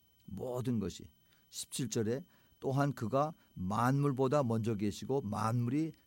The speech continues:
그 안에 함께 계셨느냐. 자, 이게 지금 만물이라고 하는 그러한 단어를 썼는데 사실 우리 자신을 비롯해서 우리의 모든 그 소유, 소유하고 있는 모든 것,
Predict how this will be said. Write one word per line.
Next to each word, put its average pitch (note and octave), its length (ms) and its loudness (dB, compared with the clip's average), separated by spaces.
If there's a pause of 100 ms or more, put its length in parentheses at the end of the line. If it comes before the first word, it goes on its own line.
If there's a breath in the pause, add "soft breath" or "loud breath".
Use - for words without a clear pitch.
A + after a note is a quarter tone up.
그 C3 220 0
안에 G#2+ 260 2
함께 B2+ 420 -4
계셨느냐. G2+ 520 -2 (800 soft breath)
자, F#2 140 -4
이게 A#2 320 -2
지금 B2+ 420 -2
만물이라고 A2+ 640 2
하는 A#2 280 0
그러한 G#2+ 360 0
단어를 G2+ 440 0
썼는데 G2 600 -2 (240 loud breath)
사실 A2 340 -4
우리 C3 420 -2 (220 loud breath)
자신을 C#3 600 -2
비롯해서 A2+ 600 -2
우리의 A2+ 380 2
모든 A#2+ 500 0
그 C3+ 160 -4
소유, D#3 400 4 (320)
소유하고 C#3 640 2
있는 C3 240 0
모든 G#2+ 280 4
것, E2 160 0